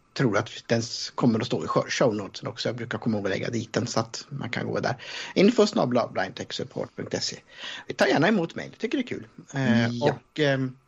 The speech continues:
Speaker 1: det kommer ju komma någon form av podd i december också. Eh, vi har väl inte exakt bestämt vad vi ska prata om. Eh, så vi kommer inte vara helt jullediga.
Speaker 2: Nej. Eh, så ni får, eh, hålla utkik i era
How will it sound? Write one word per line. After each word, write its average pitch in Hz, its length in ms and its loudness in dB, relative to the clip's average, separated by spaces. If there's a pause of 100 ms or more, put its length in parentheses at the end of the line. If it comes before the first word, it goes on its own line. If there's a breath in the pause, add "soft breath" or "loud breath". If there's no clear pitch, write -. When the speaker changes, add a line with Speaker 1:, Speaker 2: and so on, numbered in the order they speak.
(320 soft breath)
Speaker 1:
det - 140 0
kommer 220 280 2
ju 269 80 4
komma 175 300 2
någon 131 180 -2
form 117 260 -2
av 123 80 0
podd 113 240 -4
i 117 40 -4
december 143 500 0
också. - 300 -8 (520)
Eh, 123 520 -6
vi 127 60 0
har 139 80 6
väl 139 80 4
inte 139 180 2
exakt 139 300 -2
bestämt 127 340 0
vad 120 80 -2
vi 127 80 0
ska 131 160 -2
prata 131 360 2
om. 110 180 0 (760 soft breath)
Eh, 98 800 -8
så - 160 0
vi 123 100 6
kommer 123 240 4
inte 117 400 2
vara 269 140 4
helt - 440 0
jullediga. 95 760 -4 (360 soft breath)
Speaker 2:
Nej. 139 600 4 (140)
Eh, 120 580 4 (440)
så - 260 0
ni 147 160 4
får, 196 440 6
eh, 185 320 8
hålla 190 160 8
utkik 180 440 2
i 143 100 2
era 139 280 4